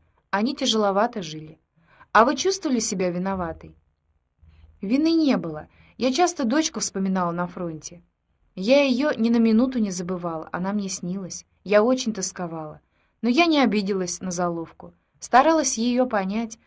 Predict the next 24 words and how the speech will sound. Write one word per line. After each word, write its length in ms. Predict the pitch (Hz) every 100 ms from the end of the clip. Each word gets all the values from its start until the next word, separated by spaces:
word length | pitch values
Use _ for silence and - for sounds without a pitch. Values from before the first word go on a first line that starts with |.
| _ _
Она 220 | 196 226
очень 280 | 240 262 262
любила 380 | 233 208 208 190
брата. 460 | 190 185 170 - -
Он 200 | 208 214
был 160 | 208 240
сильный, 460 | - 208 233 208
красивый. 680 | 175 180 175 - 202 190 170 _ _
Нельзя 340 | 208 214 196 233
было 200 | 220 214
поверить, 560 | 202 190 247 254 - _ _
что 220 | - -
такого 440 | 190 180 180 220 190
могут 380 | 170 175 175 180
убить. 400 | 160 156 - - _ _ -
Ей 140 | 262
не 120 | 262
хотелось 480 | 262 262 294 269 -
отдавать 480 | 202 214 214 202 -
то, 160 | 254
что 220 | 254 - 180
от 100 | 175
него 240 | 165 180
осталось. 640 | 190 - 165 156 156 -